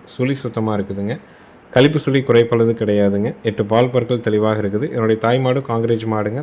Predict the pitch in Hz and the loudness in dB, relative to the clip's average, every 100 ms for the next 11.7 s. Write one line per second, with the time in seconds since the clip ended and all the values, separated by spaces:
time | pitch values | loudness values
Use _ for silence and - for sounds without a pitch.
0 | 143 113 123 123 113 101 117 127 127 135 | -4 -2 0 -2 -4 -2 0 0 0 -2
1 | 156 - 110 117 113 110 110 110 113 110 | -4 -6 -2 -2 2 2 2 0 -2 -2
2 | 101 98 104 104 101 98 131 - - - | -2 -4 -4 -4 -6 -4 -6 -10 -20 -20
3 | _ - 151 156 143 147 139 117 143 135 | _ 0 4 4 4 2 0 -4 -2 -2
4 | 117 117 123 117 113 113 104 101 101 117 | 2 2 2 2 -2 -2 -6 -4 -6 -6
5 | 165 - - _ 131 156 156 156 165 - | -8 -16 -20 _ 4 4 4 0 -6 -4
6 | 117 120 120 110 117 131 110 104 101 98 | -2 0 0 0 -2 -6 -4 -2 -2 -2
7 | 98 101 - 110 117 131 127 113 117 127 | -4 -8 -8 -4 -2 0 0 0 0 0
8 | 127 120 110 107 127 160 - - 113 120 | 0 0 0 -2 -4 -8 -16 -8 -6 0
9 | 127 120 - 110 110 127 147 - 110 113 | 0 0 -4 -4 -2 -4 -6 -2 0 0
10 | 113 107 104 120 156 - - 120 127 113 | 0 -4 -4 -6 -10 -12 -4 -2 -2 -4
11 | 110 107 110 113 104 104 | -4 -4 -4 -4 -6 -6